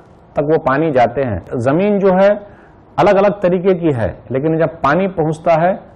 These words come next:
तो पानी एक ही तरीके का है, उसी से खट्टा, मीठा, हर तरीके का फल उग रहा है। कौन उगा रहा है? ये निज़ाम कौन चला रहा है? दुनिया के अंदर ऐसी मखलूक़ात है, आदमी सोच भी नहीं सकता।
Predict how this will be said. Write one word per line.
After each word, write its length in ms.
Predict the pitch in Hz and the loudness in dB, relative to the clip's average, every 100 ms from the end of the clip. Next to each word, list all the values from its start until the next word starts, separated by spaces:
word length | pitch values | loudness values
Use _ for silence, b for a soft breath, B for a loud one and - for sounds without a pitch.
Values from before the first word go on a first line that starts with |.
| - | -16
तो 60 | 135 | -8
पानी 340 | - 147 190 | -2 0 0
एक 80 | 180 | -2
ही 100 | 180 | -2
तरीके 360 | 214 180 165 165 | -2 -2 0 -2
का 140 | 135 | 0
है, 160 | 110 90 - - | 0 -2 -8 -10
उसी 200 | 123 170 | -6 -4
से 140 | 151 139 - | -2 -4 -6
खट्टा, 440 | - 143 - 143 131 117 | -6 -6 -4 0 0 0
मीठा, 500 | 117 156 151 - 135 110 B B - | -2 -2 -2 0 0 -2 B B -4
हर 100 | 175 - | -2 -2
तरीके 340 | 165 165 165 | -2 0 -2
का 180 | 143 127 - | 0 -2 -2
फल 180 | - 127 - | -4 -6 -4
उग 160 | 139 131 | -4 -2
रहा 200 | 101 87 | -2 -4
है। 120 | 82 - B B | -8 -16 B B
कौन 180 | - 277 | 0 0
उगा 240 | 226 214 196 | 2 0 0
रहा 120 | 180 | -2
है? 160 | 151 - B B B B | -8 -14 B B B B
ये 80 | 160 | -2
निज़ाम 340 | 165 190 208 | 0 0 -2
कौन 220 | 175 190 | -2 -4
चला 220 | 185 131 | -2 0
रहा 100 | 110 | 0
है? 60 | 107 | 0
दुनिया 220 | 117 160 | -2 -2
के 120 | 170 175 | -2 0
अंदर 140 | 180 | 2
ऐसी 240 | 160 160 | 0 0
मखलूक़ात 640 | 190 170 170 170 156 160 151 | -4 -2 -2 0 0 0 0
है, 60 | |
आदमी 300 | 120 131 156 165 | -2 -2 -2 -4
सोच 260 | 160 165 | -2 -2
भी 100 | 170 | -2
नहीं 100 | 170 | -2
सकता। 300 | 151 113 - | -2 -4 -6